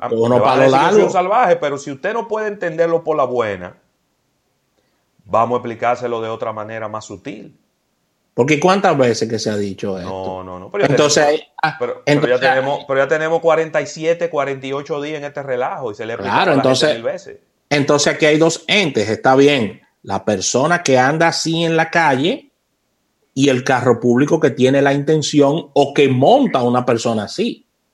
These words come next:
Speaker 2: Yo te voy a decir algo. Si un carro público montó una persona así, yo no me monto, yo no me monto en el carro público o le digo al carro público que me deje ahí, que me deje ahí, que,
Speaker 1: Claro.
Speaker 2: y que lo monte a él.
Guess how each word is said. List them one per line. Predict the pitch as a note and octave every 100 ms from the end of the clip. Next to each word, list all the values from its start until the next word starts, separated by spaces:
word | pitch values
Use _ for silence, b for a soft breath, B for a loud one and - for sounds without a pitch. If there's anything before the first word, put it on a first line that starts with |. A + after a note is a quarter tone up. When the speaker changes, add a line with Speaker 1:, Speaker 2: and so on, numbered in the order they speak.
| _ _ _ _ _ _ _ _ -
Speaker 2:
Yo | B2
te | B2
voy | B2 B2+
a |
decir | C3+ C#3+ A3+
algo. | B3+ D#4 D3 - -
Si | - C3+
un | C3
carro | C#3 C#3 C#3+
público | C#3+ E3 E3+ G3+
montó | G3+ E3+ E3 D#3+
una | F#3+ G3
persona | F#3 F#3 F#3+
así, | G3 - E3 - - _ _ _ _ _
yo | A2 A2+ D3 C4
no | A#3
me | D#3+
monto, | C3+ D3 D3 C#3 B2 A2+ A2
yo | C3
no | A3+
me | F3+
monto | C3+ D#3+ C3+
en | B2
el | A#2
carro | A#2 A2+
público | A#2 C3 C#3 B2+
o | C3 C3
le | A#2+
digo | A#2+ E3
al | F3
carro | F3+ C#3+
público | D#3 G#3 G#3
que | C#3
me | B2
deje | A#2+ B2 A#2+
ahí, | A2+ A2+ -
que | - A#2+
me | A2+
deje | A#2+ A#2
ahí, | A2 A3+
que, | A#3 B2+ -
Speaker 1:
Claro. | G#2+ G#2
Speaker 2:
y |
que | C3+ C#3
lo | A#2+
monte | A#2+ A#2
a | G#2+ C3
él. | A3+ B2+